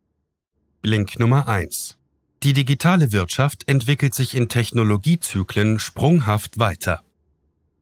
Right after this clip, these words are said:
Transformationale Produkte sind Produkte, die transformieren,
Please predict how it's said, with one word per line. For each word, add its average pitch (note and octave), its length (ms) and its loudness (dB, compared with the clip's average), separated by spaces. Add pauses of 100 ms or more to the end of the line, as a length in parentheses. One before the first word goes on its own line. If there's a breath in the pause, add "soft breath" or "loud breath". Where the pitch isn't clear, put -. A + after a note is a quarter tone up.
(920)
Transformationale C3+ 1120 0
Produkte G#2+ 600 0
sind D3 280 0
Produkte, C3+ 560 0
die A#2+ 240 0
transformieren, A2 1040 2